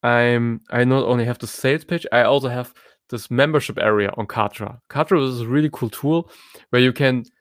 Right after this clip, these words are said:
upload videos that is on, you, you get a login details, you get your, uh, you have your email address and your, uh, login details, and then you have your own membership area where you, where you can log in,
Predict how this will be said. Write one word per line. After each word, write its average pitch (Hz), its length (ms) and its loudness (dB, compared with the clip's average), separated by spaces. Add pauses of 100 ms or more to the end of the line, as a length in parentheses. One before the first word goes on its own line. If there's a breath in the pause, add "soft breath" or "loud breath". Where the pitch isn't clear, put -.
(240)
upload 120 400 -2
videos 127 720 -4
that 120 120 -4
is - 380 -12 (320)
on, 123 240 0
you, 127 280 0
you 135 180 -2
get 135 200 2
a 127 160 4 (220)
login 127 460 0
details, 143 480 -2
you 120 60 -12
get 117 220 -6
your, 117 180 -4 (360)
uh, 107 280 2 (180)
you 120 60 2
have 117 120 -2
your 120 100 -2
email 160 220 4
address 151 420 2 (120)
and 113 320 2 (100)
your, 107 340 2 (520 soft breath)
uh, 107 320 -4
login 127 360 2
details, 151 480 0
and 113 200 -2
then 131 260 2 (280 soft breath)
you 117 80 -4
have 123 200 -6
your 127 180 -4
own 135 380 4 (140)
membership 117 460 -2
area 98 420 -4 (540)
where 120 160 2
you, 110 180 -6
where 120 140 0
you 117 80 0
can - 300 -8
log 107 220 -2
in, 143 300 0